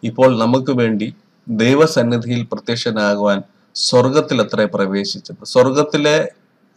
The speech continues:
സകലമാന സംഭവങ്ങളുടെയും ഒരു റിപ്ലിക്കയാണ് യഹൂദ മന്ദിരമെന്ന് നമുക്കറിയാം. അപ്പോൾ യേശു ലേവ്യ പുരോഹിതന്മാർ അർപ്പിച്ച യാഗം പോലെ അർപ്പിച്ചെങ്കിലും യേശു പ്രവേശിച്ചത്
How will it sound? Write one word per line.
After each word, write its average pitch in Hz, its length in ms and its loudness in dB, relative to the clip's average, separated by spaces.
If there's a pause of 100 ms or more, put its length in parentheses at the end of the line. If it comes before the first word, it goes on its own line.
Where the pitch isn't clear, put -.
(300)
സകലമാന 135 920 4 (100)
സംഭവങ്ങളുടെയും 123 1080 0
ഒരു 123 300 -4 (260)
റിപ്ലിക്കയാണ് 127 1120 2
യഹൂദ 120 400 -2 (520)
മന്ദിരമെന്ന് 120 640 4
നമുക്കറിയാം. 101 580 -2 (500)
അപ്പോൾ 113 400 0 (380)
യേശു 127 540 -2 (920)
ലേവ്യ 127 380 4
പുരോഹിതന്മാർ 131 760 4
അർപ്പിച്ച 113 400 -2
യാഗം 110 560 2
പോലെ 110 260 0
അർപ്പിച്ചെങ്കിലും 104 840 -2 (580)
യേശു 113 280 -2
പ്രവേശിച്ചത് 110 920 0